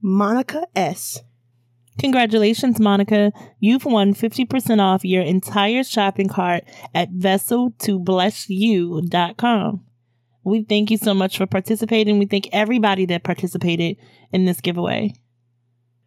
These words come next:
Speaker 1: For the second question, what is the name of our pet guinea pig? The answer was Flash. And the winner was Isaac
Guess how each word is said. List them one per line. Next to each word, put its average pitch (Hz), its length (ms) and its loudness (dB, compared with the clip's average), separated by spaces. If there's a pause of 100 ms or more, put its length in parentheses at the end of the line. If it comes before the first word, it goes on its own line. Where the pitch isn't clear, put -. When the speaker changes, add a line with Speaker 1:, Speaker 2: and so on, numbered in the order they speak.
(380)
Speaker 1:
For 226 140 2
the 220 100 2
second 262 440 -2
question, 180 680 -4 (140)
what 214 520 -2
is 214 300 0
the 185 120 0
name 208 600 2
of 196 180 -2
our 180 160 -2
pet - 380 -6 (180)
guinea 202 280 0
pig? 151 500 -4 (560)
The - 220 -4
answer 233 640 -2 (340)
was 185 400 -2
Flash. - 800 -4 (1500)
And 202 220 0
the 202 80 2
winner 220 640 0 (500)
was 170 760 -2 (440)
Isaac 214 580 0